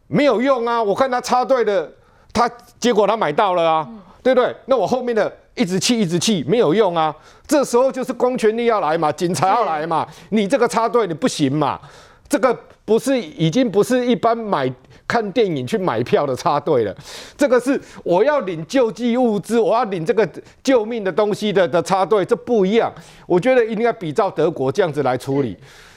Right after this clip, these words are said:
Speaker 1: 啊，不要再讲那些吼，大家听不下去的话。我跟你讲，不要以为你最聪明，所有的医护，三十三万的医护吐你口水，你就看你怎么办。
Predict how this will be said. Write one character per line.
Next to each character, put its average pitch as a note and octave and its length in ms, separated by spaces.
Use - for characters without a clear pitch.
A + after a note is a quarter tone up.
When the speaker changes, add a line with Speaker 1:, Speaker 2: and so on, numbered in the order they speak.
Speaker 1:
啊， B3 140
不 B3+ 120
要 A3+ 120
再 A#3+ 160
讲 D3+ 260
那 G#3 140
些 F3 220
吼， A2 360
大 F#3 160
家 E3+ 140
听 E3 220
不 D3 100
下 D3 180
去 D3 160
的 A#2+ 120
话。 A2+ 240
我 B2+ 80
跟 F#3 180
你 F#3 60
讲， C#3 180
不 G#3+ 100
要 B3+ 180
以 D#3 120
为 D#3+ 100
你 C#3 140
最 G3+ 180
聪 D#3+ 240
明， F#2 180
所 A#3+ 240
有 C4+ 100
的 G#3 120
医 B3 200
护， A3+ 160
三 A#3 220
十 F#3+ 100
三 A3+ 220
万 A#3 100
的 G#3+ 60
医 A3+ 80
护 A3+ 120
吐 C#4+ 220
你 G3 140
口 B3 220
水， G3 160
你 F3+ 100
就 A#3+ 100
看 A3+ 220
你 G3+ 80
怎 D#3 140
么 D3+ 100
办。 C#3+ 240